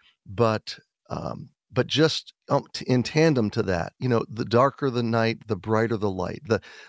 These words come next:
the more pervasive the darkness and the secularism and the, the paganism, the more the hunger of the human heart, the more acute it is felt. And so we are finding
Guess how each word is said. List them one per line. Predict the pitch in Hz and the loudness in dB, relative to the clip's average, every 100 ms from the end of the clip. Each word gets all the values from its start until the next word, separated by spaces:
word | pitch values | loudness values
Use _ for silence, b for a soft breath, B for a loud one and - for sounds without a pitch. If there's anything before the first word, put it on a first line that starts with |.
| - | -2
the | 110 | 2
more | 117 127 120 | 4 4 0
pervasive | - 110 95 117 139 - 123 110 98 | -2 -4 2 2 2 0 -2 -2 -2
the | 98 | 0
darkness | 107 107 - 107 98 101 | 2 0 0 -6 -6 -6
and | 90 | -8
the | |
secularism | - - 120 - 104 104 101 92 107 95 | -4 0 0 0 -4 -2 -2 -2 -2 -2
and | 95 | -4
the, | - _ - | -8 _ -6
the | 101 | -6
paganism, | - 139 131 110 101 95 98 - b b b b b - | -2 0 2 2 0 0 -4 -6 b b b b b -2
the | |
more | 117 127 131 127 113 | 2 4 4 4 4
the | 107 | 2
hunger | - - 135 135 117 113 | 0 0 0 2 2 2
of | 95 | 2
the | 104 | -2
human | - 127 110 | -2 0 2
heart, | 98 123 113 98 - | 0 2 2 0 -4
the | 120 | 0
more | 123 | 2
acute | 104 - - 135 - | 0 -4 -2 -2 -2
it | 107 95 | -2 -2
is | - | -2
felt. | - 113 147 - - b b b b _ _ | 0 2 2 -4 -20 b b b b _ _
And | 113 | -6
so | - - 117 | -2 4 4
we | 107 127 131 | 4 2 4
are | 110 | 2
finding | - 131 156 190 104 92 92 | 0 0 0 0 0 -2 -4